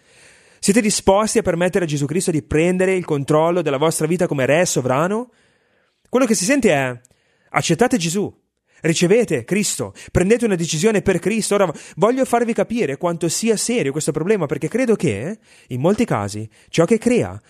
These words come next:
è una moltitudine di persone convinte di essere salvate, ma che in realtà non lo sono. Lasciate che vi dia un po' più di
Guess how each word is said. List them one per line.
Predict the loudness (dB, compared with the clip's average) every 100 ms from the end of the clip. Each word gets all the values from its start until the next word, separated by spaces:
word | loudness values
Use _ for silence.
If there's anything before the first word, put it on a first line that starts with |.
| _ -8
è | -4
una | -2
moltitudine | -2 2 2 2 0 0 -2 -6
di | -10
persone | -8 -6 0 0 0 -4
convinte | -4 -4 0 2 2 2 -2
di | 0
essere | 0 0
salvate, | 0 -2 -2 -12 -16 -20 _ _ _ _
ma | -10
che | -6
in | -6
realtà | -6 -6 -8 -8 _ -10
non | -8
lo | -4
sono. | -6 -8 -16 -20 _ _ _ _ _ _ _ _ _ _ _ _ -12
Lasciate | -6 -4 -2
che |
vi | -2
dia | -2
un | -2
po' | -4
più | -4
di | -4 -4